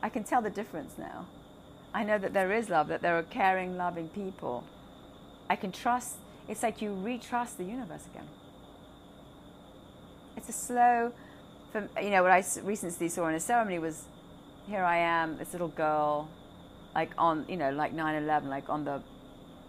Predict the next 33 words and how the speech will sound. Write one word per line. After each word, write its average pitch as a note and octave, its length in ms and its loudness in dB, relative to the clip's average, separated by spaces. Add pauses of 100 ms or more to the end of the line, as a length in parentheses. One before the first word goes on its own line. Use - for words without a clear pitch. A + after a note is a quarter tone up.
(240)
the D3+ 80 -6
rubble D3+ 540 0
of B2+ 100 -8
the C#3+ 60 -8
nine C#3+ 260 -6
eleven C3+ 340 -8
towers. - 540 -12
Like, - 160 -8 (100)
I C#3+ 80 -2
was, C#3+ 160 -4 (1120)
my E3 100 0
little E3+ 160 -2
girl D#3 180 -2
has D#3 120 -8
been C3+ 180 -10 (120)
freed. E3+ 360 -10 (760)
But E3+ 140 -6
she's F3+ 160 -6
sitting F#3 400 0
on, D3 380 -2 (460)
she's E3 160 -6
surveying, D#3 840 2
you D#3 80 -8
know, G#2+ 280 -6 (1120)
the D#3 80 -4
landscape D#3 640 -4 (100)
of C3 280 -4 (1800)
the C3+ 60 -14
stuff E3+ 400 -4 (160)
that B2 160 -6
needed C#3 280 -6
to - 60 -12
be A#2+ 240 -6